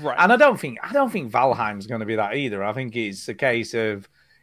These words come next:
Speaker 2: it's just all, it's just giving some purpose to the world,
Speaker 1: Yeah.
Speaker 2: because most
Speaker 1: Right.
Speaker 2: games are, and there might be another, because obviously the, the whole point is to, uh,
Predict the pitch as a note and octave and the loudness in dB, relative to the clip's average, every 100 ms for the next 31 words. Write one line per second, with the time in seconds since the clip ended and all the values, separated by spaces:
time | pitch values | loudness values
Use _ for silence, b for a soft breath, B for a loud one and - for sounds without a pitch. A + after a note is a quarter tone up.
0 | _ F3 - G#3 F3 F#3+ E3+ D#3 D3+ D#3 | _ -2 0 2 2 4 4 4 -2 -6
1 | D3+ G3+ F#3 F#3+ G#3 E3+ C#3+ - D3+ C3 | 0 0 0 -2 -2 -2 -4 -2 -2 -4
2 | C#3 E3 D3 C#3 B2+ - D#3 C3 B2 D#3+ | 0 2 2 0 -8 -4 -4 -2 0 2
3 | D3+ A2 G2+ G2 C#3+ C#3+ B2+ D3+ D3 C3+ | 4 4 0 -4 -2 -2 0 2 2 2
4 | - - - C#3+ C3+ C3 B2 A#2+ A2+ - | -4 -4 2 2 2 -2 -6 -8 -8 -12
5 | _ _ _ _ _ _ _ _ _ - | _ _ _ _ _ _ _ _ _ 4
6 | D3 C#3 F#3 F#3+ G3 G3+ G#3+ F3 C#3+ F#3 | 8 8 8 6 6 6 6 4 0 2
7 | D#3+ D#3+ D#3+ C#3+ D#3 F3+ F3 D3+ F3 D3 | 2 2 0 0 -2 0 0 -2 -2 2
8 | D3 C3+ D3+ C#3 D3 D3+ C#3+ B2 A#2+ - | 2 2 2 2 0 0 -4 -4 -10 -6
9 | C#3 B2+ B2 A#2+ A2+ A2 _ _ _ _ | -2 0 0 -2 -6 -8 _ _ _ _
10 | _ _ - _ C3 B2 A#2 A2+ A2+ | _ _ -20 _ 0 2 4 4 2